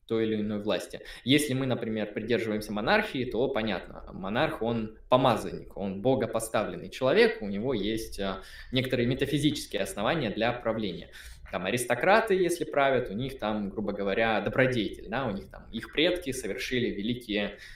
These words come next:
а, какие-то подвиги, и они по крови имеют этот аристократический статус.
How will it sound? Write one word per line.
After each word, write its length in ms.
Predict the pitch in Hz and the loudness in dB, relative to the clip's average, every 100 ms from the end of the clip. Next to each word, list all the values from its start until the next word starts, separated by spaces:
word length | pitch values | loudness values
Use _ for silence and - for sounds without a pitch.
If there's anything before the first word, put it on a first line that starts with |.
| - - | -16 -8
а, 240 | 92 90 | -6 -6
какие-то 400 | - - 95 - | -10 -10 -8 -8
подвиги, 480 | - 190 180 165 143 | 2 2 4 2 4
и 80 | 113 | 4
они 220 | 110 143 | 2 2
по 160 | 110 | 0
крови 760 | - - 120 170 156 151 147 135 98 | -2 0 6 6 6 4 2 0 -2
имеют 400 | 101 120 117 - | -2 0 -2 -4
этот 240 | 107 104 | -6 -6
аристократический 840 | 95 - 104 110 110 - 98 - - | -6 -6 -4 -4 -4 -8 -12 -12 -6
статус. 480 | 101 - - - | -6 -6 -10 -16